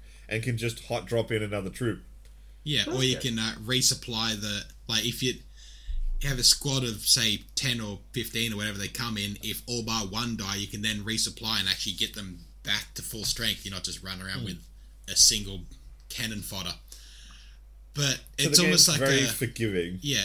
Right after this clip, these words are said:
Speaker 2: it's almost like a, a hero unit light. Like,
Speaker 3: Hmm.
Speaker 1: Yeah.
Speaker 2: yeah, it's, you've got your little character units without a centralized hero unit that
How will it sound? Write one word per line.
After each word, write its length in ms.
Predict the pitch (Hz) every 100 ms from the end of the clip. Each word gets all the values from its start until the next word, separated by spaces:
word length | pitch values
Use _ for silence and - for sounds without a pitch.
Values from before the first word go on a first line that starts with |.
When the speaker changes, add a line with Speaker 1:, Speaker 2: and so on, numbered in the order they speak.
| 98
Speaker 2:
it's 200 | 135 156
almost 280 | 160 151 147
like 240 | 131 -
a, 280 | 123 113 95 - - - - -
a 60 |
hero 360 | 117 - 139 127
unit 460 | 117 117 117 110 101
light. 420 | 107 98 92 - -
Like, 160 | 98 - - -
Speaker 3:
Hmm. 200 | 113 95 82 - - -
Speaker 1:
Yeah. 380 | 151 160 107 92 - - - - - - -
Speaker 2:
yeah, 260 | 135 104 - -
it's, 440 | 135 135 - - -
you've 180 | 131
got 180 | - 139
your 140 | 131 135
little 220 | 127 117 - - - - -
character 380 | - 151 147 131
units 440 | 123 156 127 117
without 300 | 117 113 117 113
a 60 |
centralized 720 | 107 - 123 123 110 107 101 -
hero 340 | - 131 123
unit 460 | 107 107 104 92 -
that 220 | 98